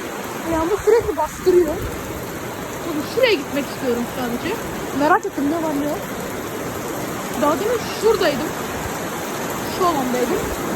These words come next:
Şimdi burada tıkılı kaldım. Çünkü yağmura bakın abi. Abi şu yağmura bakabilir misiniz? Şu anda telefon da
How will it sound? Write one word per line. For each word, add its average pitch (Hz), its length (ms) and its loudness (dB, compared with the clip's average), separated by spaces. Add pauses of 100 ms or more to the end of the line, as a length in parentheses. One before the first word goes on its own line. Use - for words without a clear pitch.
Şimdi 440 140 4 (100)
burada 392 140 4
tıkılı 415 320 4
kaldım. - 320 2 (100)
Çünkü 370 160 2
yağmura 349 500 4
bakın 320 260 0 (160)
abi. 262 160 0 (760)
Abi 320 160 0 (140)
şu 339 60 2
yağmura 285 540 2
bakabilir 302 420 2
misiniz? 233 320 -2 (1200)
Şu - 100 -2
anda 466 140 2 (160)
telefon 320 420 0
da 539 40 6